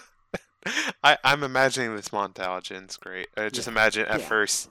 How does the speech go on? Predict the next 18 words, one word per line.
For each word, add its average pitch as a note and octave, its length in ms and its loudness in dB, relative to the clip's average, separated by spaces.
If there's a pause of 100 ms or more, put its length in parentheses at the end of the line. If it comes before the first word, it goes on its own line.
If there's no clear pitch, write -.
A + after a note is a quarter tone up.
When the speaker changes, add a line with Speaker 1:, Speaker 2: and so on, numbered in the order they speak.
(120)
Speaker 1:
there's A2 220 2
a G#2+ 40 0
split - 300 0
second G#2 420 0
of A2 140 -2
a G#2+ 80 -4
bear G2+ 240 2
being G2 200 -6
punched - 440 -4 (460)
right G#2 160 4
across G#2 320 -2
the G2 80 -8
face, G2+ 320 -4
and G#2+ 100 -8
then G#2 160 -2
the G2+ 220 0
other G2+ 260 2
second F#2+ 440 -4